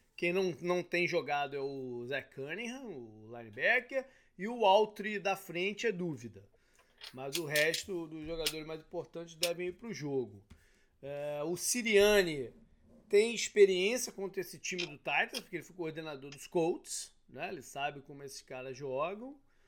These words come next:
E é isso. O, o Eagles deve ter de volta o de-, o calouro defensive tackle Jordan Davis, aquele cara imenso, né, que eles draftaram.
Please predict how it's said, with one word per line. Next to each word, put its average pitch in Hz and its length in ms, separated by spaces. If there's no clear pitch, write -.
E 170 80
é 359 500
isso. - 240
O, 139 1000
o 160 80
Eagles 190 340
deve 185 220
ter 180 180
de 165 100
volta 170 480
o 160 160
de-, 151 220
o 156 140
calouro 156 420
defensive 151 540
tackle 143 520
Jordan 135 360
Davis, 170 420
aquele 131 240
cara 151 160
imenso, 147 580
né, 131 160
que 170 80
eles 123 140
draftaram. 147 760